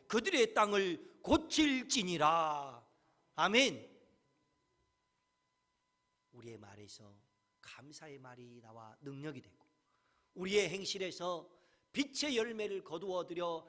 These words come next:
하나님이 기뻐하는 삼중덕을 쌓아가는 모습으로 달라지면 하나님께서는 우리의 죄를 사하실 뿐만 아니라 우리의 땅을 고치신다고 약속하고 계십니다. 이런 믿음의 역사를 경험하고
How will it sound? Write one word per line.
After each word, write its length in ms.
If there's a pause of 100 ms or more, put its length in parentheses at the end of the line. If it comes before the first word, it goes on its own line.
(120)
하나님이 460
기뻐하는 460
삼중덕을 880
쌓아가는 520
모습으로 720
달라지면 640 (1080)
하나님께서는 840 (320)
우리의 360
죄를 380
사하실 480
뿐만 280 (100)
아니라 400 (300)
우리의 500
땅을 420
고치신다고 760
약속하고 500
계십니다. 640 (680)
이런 280
믿음의 380
역사를 500
경험하고 720